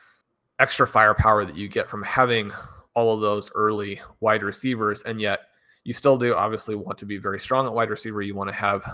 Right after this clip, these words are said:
the wide receiver in the flex spot. So I was pretty happy to get Lamb coming back and then Debo wrapping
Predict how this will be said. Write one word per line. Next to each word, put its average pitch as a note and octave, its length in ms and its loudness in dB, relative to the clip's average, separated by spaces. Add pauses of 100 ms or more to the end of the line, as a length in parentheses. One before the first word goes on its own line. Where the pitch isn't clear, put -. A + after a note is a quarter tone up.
(200)
the A2 100 0
wide G2 220 -4
receiver G2 560 -4 (220)
in A#2 420 -4 (380)
the A2 100 -6
flex - 400 -4
spot. - 560 4 (460)
So D#3+ 300 6 (320)
I F3+ 80 8
was G#3+ 260 4 (140)
pretty D#3+ 160 -2
happy C3 260 2
to A#2+ 80 0
get A2+ 280 0 (100)
Lamb A#2+ 280 0
coming A2+ 280 -4
back G#2+ 480 -2
and A2 240 -6
then G#2+ 220 -4 (140)
Debo G#2+ 800 0
wrapping G#2+ 640 -2